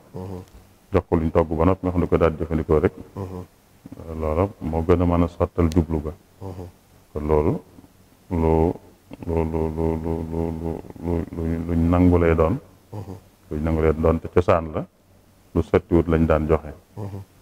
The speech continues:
Speaker 2: Waaye nag ku joxe lu sotti itam, ñu baree bari noonu la ñuy def.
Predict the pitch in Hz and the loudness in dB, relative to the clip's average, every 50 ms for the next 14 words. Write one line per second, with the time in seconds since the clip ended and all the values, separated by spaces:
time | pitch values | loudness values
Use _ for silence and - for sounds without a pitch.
0 | _ _ _ _ _ 85 78 76 78 78 - 80 95 92 90 87 82 - - 80 | _ _ _ _ _ -2 0 0 0 -2 -2 0 0 2 2 2 0 2 0 0
1 | - - 80 71 - 82 - - - - - - _ _ _ _ _ _ _ - | 0 0 -6 -4 -2 -2 -2 -2 -4 -10 -20 -20 _ _ _ _ _ _ _ -20
2 | _ _ 90 78 71 82 82 90 92 92 90 87 87 85 82 82 80 78 78 76 | _ _ 0 2 4 4 4 4 6 4 4 4 4 4 2 2 2 0 0 2
3 | 76 101 | 0 0